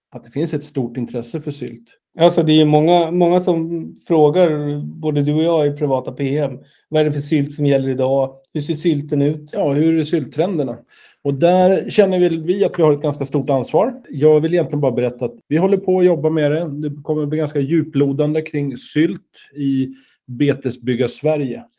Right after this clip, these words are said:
Speaker 1: Vad är det för sylter som gäller just hos kanske din favoritbyggare?
Speaker 2: Precis.
Speaker 1: Och hur tänker byggaren kring sin sylt?
Speaker 2: Nu skulle man ju kunna tro att vi skojar och skämtar och tjoar och tjimmar som vi brukar göra, men jag kan faktiskt säga och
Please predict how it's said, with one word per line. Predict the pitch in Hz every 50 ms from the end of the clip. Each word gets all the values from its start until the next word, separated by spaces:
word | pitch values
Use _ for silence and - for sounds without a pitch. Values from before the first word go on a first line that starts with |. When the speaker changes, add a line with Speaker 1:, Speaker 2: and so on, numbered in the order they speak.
| _ _ _ _ _ -
Speaker 1:
Vad | 147 156
är | 147
det | 147
för | 147 151
sylter | 143 - 165 147 131 - - 147
som | 143 - 147 135
gäller | 160 180 175 156 143 131
just | 131 127 139 139 160 170 165 - -
hos | 170 156 - -
kanske | - 175 156 147 160
din | 147 170 220 233 214 180
favoritbyggare? | 151 - 175 165 165 160 143 117 - - _ 107 101 117 117 101 110 110 110 - - _ _ _ _ -
Speaker 2:
Precis. | 147 143 147 185 156 - - - - _ _ _ _ _ _ _
Speaker 1:
Och | - 135 127 135 - - -
hur | 135 143 156 151
tänker | 165 160 151 151 147 - 151 143 143
byggaren | 139 123 139 147 139 123 139 131 131 127 127
kring | - - 139 135 127
sin | - - 220 247
sylt? | - - 135 120 117 - _ _ _ _ _ _ _ -
Speaker 2:
Nu | 180 190 190
skulle | 190 - 247 240 233
man | 233 226
ju | 220
kunna | 226 226 220 202
tro | 196 - 196 175 170 170
att | 160 - 151
vi | 143 143 143 143
skojar | 147 - - 180 175 165 151 147 143
och | 143 139 143
skämtar | 185 165 147 147 147 - 160 143
och | 143 147 143 143
tjoar | 143 - 151 147 156
och | 147 147
tjimmar | 196 190 202 254 277
som | 269 262 202
vi | 175
brukar | 156 147 160 147
göra, | 135 127
men | 143 151 160
jag | 175 190 185
kan | - 233 226
faktiskt | 226 214 196 190 185 180 185 - -
säga | - 233 196 170 175 175 165
och | 160 190 185 160 156 151